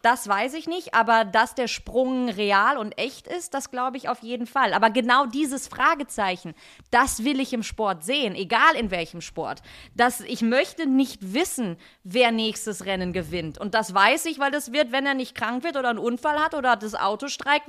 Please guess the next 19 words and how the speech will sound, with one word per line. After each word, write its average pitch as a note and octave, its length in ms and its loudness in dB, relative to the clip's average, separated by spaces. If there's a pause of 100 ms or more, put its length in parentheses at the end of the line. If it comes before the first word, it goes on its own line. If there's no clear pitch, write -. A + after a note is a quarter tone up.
(140)
Verstappen E4 480 0
sein. C#3+ 320 -6
So. G3+ 240 0 (460)
Wie D4 120 2
gesagt, A#3 380 2
für - 80 -4
ihn C#4 360 0
freut C4 340 0
es D4 140 -8
mich, C#4+ 280 -4
weil A3+ 160 2
er G#3+ 140 4
einfach A3+ 320 -2
ein G#3+ 180 -2
so A3+ 160 -4
großes A#3 380 -4
Talent A3 400 -2
ist C4 180 -6
und A3+ 220 -4